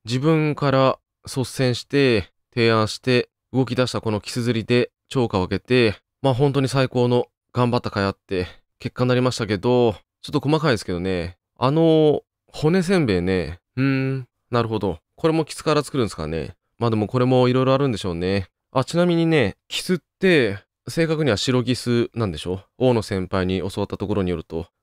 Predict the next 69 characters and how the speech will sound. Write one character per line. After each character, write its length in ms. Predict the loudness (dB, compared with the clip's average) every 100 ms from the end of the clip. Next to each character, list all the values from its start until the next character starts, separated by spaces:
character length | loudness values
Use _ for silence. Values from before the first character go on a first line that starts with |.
| -6
で、 300 | 0 2 2
英 40 |
語 120 | 2
で 120 | 2 4
は、 440 | 4 2 0 -6 _ -6
ワ 180 | -2
イ 80 | -4
テ 120 | -6 -14
ィ 60 |
ン。 60 | -14 _ _
あ 140 | -2 2
の、 400 | 4 2 0 -4 _ -8
白 380 | 0 2 2 -2 _ -6
の、 360 | 0 2 2 -4 _ -2
ホ 60 |
ワ 140 | 0 0
イ 80 | -4
ト 100 | -12 -20 _ 0
の 300 | 2 2 -2
進 340 | -4 -2 -2
行 260 | 0 2 2
形 260 | 0 -2 2
の 340 | 2 2 -2
ワ 220 | -4 0 0
イ 60 |
テ 120 | 0
ィ 60 | -6
ン。 40 | -6 _ -6
絶 220 | -6 -2
対 140 | 0
あ 20 |
る 100 | 2
ワ 180 | 2 0
イ 40 | 0
ト 100 | -2
か 60 |
ら 80 | -4
来 40 |
て 100 | -4
ん 20 | -4
で 60 |
し 40 | -4
ょ 60 |
う 20 |
け 60 | -6
ど 140 | -6
ね。 500 | -4 0 0 -2 -4 _ _
た 140 | -6 -2
だ 100 | 0
な 140 | 0
ん 40 |
で 60 | -2
そ 120 | -2
う 20 |
な 60 | -2
っ 20 |
た 80 | -2
の 80 | -4
か 60 |
分 40 | -4
か 60 | -2
ん 40 |
な 60 | -4
か 40 |
っ 20 |
た 100 | -4
っ 20 | -6
す 140 | -6
ね。 280 | -6 -6